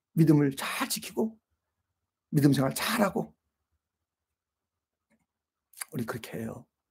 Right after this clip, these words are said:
오늘 말씀을 생각하면서 우리 기도가 있길 바라고요. 또 우리가 아홉 시 기도나 그 방석 기도, 방석 기도, 아이들 방석,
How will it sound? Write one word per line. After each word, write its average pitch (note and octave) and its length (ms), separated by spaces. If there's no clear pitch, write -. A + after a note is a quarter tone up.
오늘 D3 160
말씀을 C#3 280
생각하면서 C#3 760
우리 C#3+ 140
기도가 C#3 260
있길 B2 280
바라고요. C3+ 600
또 D3+ 100
우리가 C#3 280
아홉 C3 140
시 - 140
기도나 C3 480
그 C3+ 140
방석 - 300
기도, A2 360
방석 D3+ 260
기도, D3+ 300
아이들 C#3+ 340
방석, C#3 440